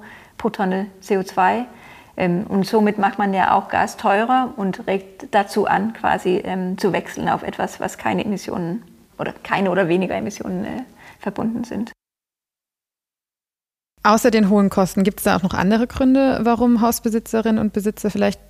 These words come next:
Speaker 2: zögern, bevor sie so eine neue Heizungsanlage sich zulegen?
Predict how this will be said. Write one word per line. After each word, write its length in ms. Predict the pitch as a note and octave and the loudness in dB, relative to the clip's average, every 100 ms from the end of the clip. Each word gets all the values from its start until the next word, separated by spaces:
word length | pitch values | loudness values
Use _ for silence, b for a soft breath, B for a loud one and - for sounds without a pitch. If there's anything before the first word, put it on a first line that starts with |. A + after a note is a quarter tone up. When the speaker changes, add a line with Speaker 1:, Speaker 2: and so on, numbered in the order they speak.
| - | -6
Speaker 2:
zögern, 800 | - - G#3 A3+ A#3+ B3+ B3+ B3 - - | -2 2 2 4 2 4 2 0 -6 -8
bevor 340 | A#3 - A#3+ | -6 0 0
sie 140 | A3+ A3 | 2 2
so 60 | |
eine 120 | A3 | 2
neue 500 | A3 G#3+ G#3 G#3 G#3+ | 2 2 2 0 -2
Heizungsanlage 760 | - A3 - G#3+ - G3+ G3+ G3+ | -4 -2 -2 -4 -2 -2 -2 -2
sich 180 | G3+ - | -4 -8
zulegen? 600 | - G#3+ G#3 G#3+ A3+ | -4 0 2 2 0